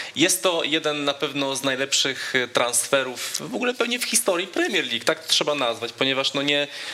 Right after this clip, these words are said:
nie, no wcześniej do tej pory nie zdarzyło się, żeby pięciokrotny zwycięzca zł-, złotej piłki,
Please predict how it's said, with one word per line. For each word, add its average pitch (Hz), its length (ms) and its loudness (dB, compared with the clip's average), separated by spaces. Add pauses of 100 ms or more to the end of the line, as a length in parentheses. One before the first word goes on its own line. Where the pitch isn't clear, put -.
(240)
nie, 131 640 0
no 143 140 -4
wcześniej 170 540 0
do 156 80 0
tej 165 140 0
pory 156 240 0
nie 156 120 0
zdarzyło 196 340 0
się, 170 120 2
żeby 135 160 -2
pięciokrotny 139 760 -2
zwycięzca 120 420 0
zł-, 117 200 -4
złotej 127 300 0
piłki, 113 460 -2